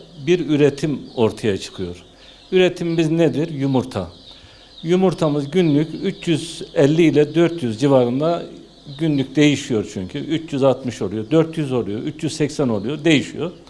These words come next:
Günlük bir üretimimiz var. Bu ürettiğimiz yumurtaları burada gördüğünüz gibi işte burada paketlemesini yapıyoruz.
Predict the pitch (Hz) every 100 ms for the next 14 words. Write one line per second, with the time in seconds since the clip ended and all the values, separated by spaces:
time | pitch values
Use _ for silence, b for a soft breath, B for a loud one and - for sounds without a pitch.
0 | B B B B B 208 185 196 165 160
1 | 151 - 131 127 104 95 90 - B B
2 | B - 196 214 214 208 208 185 175 147
3 | 180 170 - 131 120 151 170 180 185 175
4 | 180 175 180 170 131 120 113 127 - 180
5 | 170 185 170 170 160 180 175 180 170 196
6 | 190 185 165 180 202 185